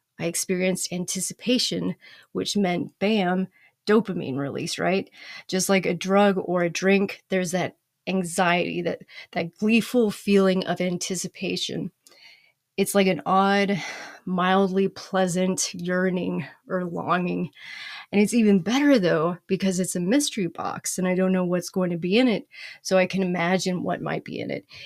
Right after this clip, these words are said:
Even more anticipation, thus even more dopamine. And then it arrives and there's always that tinge of disappointment. The anticipation of the thing ends up being better <laughs> than the arrival of the actual thing,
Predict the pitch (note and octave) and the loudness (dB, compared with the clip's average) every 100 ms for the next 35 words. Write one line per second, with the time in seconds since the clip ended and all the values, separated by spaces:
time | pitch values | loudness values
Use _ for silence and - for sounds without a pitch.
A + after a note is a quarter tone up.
0 | - G3 F#3+ F3 F#3+ G#3+ G#3 F3 - E3 | -6 0 0 2 2 4 4 0 -4 -6
1 | - F3 E3 - E3 F3 F3+ - F#3+ F#3 | -8 -6 -4 -4 -4 -4 -4 0 0 0
2 | F#3 F#3+ G#3+ F3+ E3+ F3 F3 - - F3 | 0 0 0 0 -4 -4 -6 -6 -6 -8
3 | - - - - F#3+ F#3+ G3 F3+ F3+ F#3+ | -12 -20 -20 -4 0 2 2 2 0 0
4 | C#4 B3 F3+ F3+ F3 - - - _ _ | 2 4 4 2 -2 -6 -10 -14 _ _
5 | _ F#3 F#3+ F#3+ F#3+ F#3+ E3 - - - | _ 0 2 2 2 0 -2 -8 -18 -8
6 | G3+ F#3+ - F#3+ A3+ G#3+ G3 E3 F3+ - | 0 0 0 0 2 4 2 0 -2 -2
7 | - - G3+ G3+ G3 F3+ F3 E3 F3+ F3+ | -6 -4 2 2 2 0 -4 -4 -2 -2
8 | - G3 F#3 C#3+ D3 - - - - - | -4 -4 -4 -4 -8 -10 -14 -18 -18 -20
9 | - - G3 F#3+ - A3 E3+ E3+ C4+ C4+ | -14 0 2 2 2 0 0 4 4 6
10 | G3+ F3 F3+ F3+ F3+ F3 F3 - - - | 2 0 -2 -2 0 -2 -6 -16 -20 -20
11 | _ _ F3+ F3 F#3+ - F#3+ A3+ F3+ D#3+ | _ _ -2 4 4 4 0 0 -2 2
12 | F#3 F#3 F3+ F3 - - - A3+ G#3 A3 | 4 4 2 0 -4 -8 -2 0 2 4
13 | G#3 F#3+ F3+ E3+ F3+ F3 F3+ F3+ G#3+ E3 | 4 4 0 0 0 2 2 0 -2 0
14 | F3 F3 E3+ F3+ F3 - B3 F#3+ | 0 0 -2 -6 -8 2 2 2